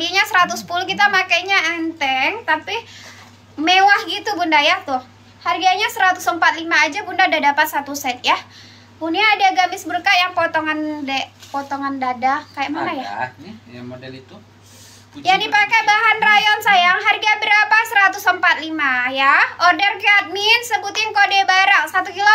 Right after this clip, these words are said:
Speaker 1: muat dua. Jambreng yang hitam, oke. L D-nya seratus sepuluh. Ini yang hitam, sayang. Ini yang hitam. Harganya seratus empat lima aja udah dapat sama kerudung, ya. Order ke admin,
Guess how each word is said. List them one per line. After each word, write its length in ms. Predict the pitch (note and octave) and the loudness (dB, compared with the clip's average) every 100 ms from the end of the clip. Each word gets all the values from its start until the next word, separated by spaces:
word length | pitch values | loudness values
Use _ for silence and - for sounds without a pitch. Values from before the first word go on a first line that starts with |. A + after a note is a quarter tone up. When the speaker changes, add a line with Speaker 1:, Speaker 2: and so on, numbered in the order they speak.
| G#4+ | 4
Speaker 1:
muat 160 | G#4 G4 | 2 0
dua. 320 | G4+ F4 C4 | 2 2 4
Jambreng 400 | D4+ F4+ G#4 G#4 | 0 2 2 0
yang 140 | G4+ G#4 | -2 -2
hitam, 400 | G#4 G#4+ E4+ D4+ | 0 2 2 -4
oke. 280 | D4+ E4 E4 F4+ C4+ - - - - - - | -6 -2 0 2 0 -2 -16 -20 -20 -20 -2
L 180 | F4+ G#4 | 4 4
D-nya 280 | A4 A4+ A#4+ | 2 0 0
seratus 400 | A#4+ A4+ A#4 A#4 | 4 2 2 -6
sepuluh. 480 | - A4+ A4+ G4 E4 | 0 4 6 6 6
Ini 120 | G#4 A4+ | 2 2
yang 140 | A4+ A4+ | 2 0
hitam, 200 | G4+ A4 A4+ | 0 0 2
sayang. 380 | G#4+ G#4 D#4 C#4+ - - - - | 2 4 2 -4 -16 -20 -20 -16
Ini 240 | E4+ F#4+ A4 | -6 0 4
yang 260 | A4 A4 A4+ | 4 2 -2
hitam. 380 | G#4+ A4 G#4 C#4+ D4 - - | -4 0 0 0 -4 -18 -2
Harganya 520 | F#4+ G4 F#4+ G4+ A4 A4+ | 0 2 2 2 2 2
seratus 480 | A4 G4+ G4+ G#4+ A4 | 2 4 2 0 0
empat 400 | G#4 G4+ G4+ F#4+ | 0 2 2 0
lima 320 | G4 G4 F#4+ | 0 2 2
aja 240 | E4+ G#4 | 2 0
udah 200 | A4 G4 F#4 | 2 2 2
dapat 240 | F4+ G4 - | 2 0 2
sama 400 | G4+ F4 F#4+ F#4+ | 0 2 2 2
kerudung, 480 | F4+ F#4 F4 C#4+ D4 | -2 0 -2 -4 -2
ya. 160 | D4 - - - - - - - - - - - | -4 -6 -16 -20 -20 -20 -20 -20 -20 -20 -20 -4
Order 480 | - F4 D#4 F#4 G4 | -2 2 4 2 2
ke 80 | F4 | 0
admin, 580 | D#4+ D4+ D4+ F4 G#4 | 2 0 -2 0 2